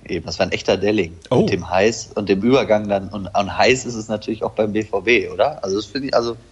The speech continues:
Speaker 1: no, finde ich gut. So, und jetzt Einschätzung zur Vorbereitung.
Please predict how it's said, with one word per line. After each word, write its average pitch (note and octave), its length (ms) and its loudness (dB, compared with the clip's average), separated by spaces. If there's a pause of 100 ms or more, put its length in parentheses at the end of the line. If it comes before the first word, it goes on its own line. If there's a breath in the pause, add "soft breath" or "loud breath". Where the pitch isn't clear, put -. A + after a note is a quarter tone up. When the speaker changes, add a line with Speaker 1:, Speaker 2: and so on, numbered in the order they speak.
(140)
Speaker 1:
no, A3+ 260 2 (380)
finde - 140 0
ich - 40 -10
gut. G2+ 200 0 (400 loud breath)
So, G2+ 220 4
und G#2 120 2
jetzt - 480 0
Einschätzung B2+ 560 -2
zur A2+ 560 2
Vorbereitung. C#3 840 2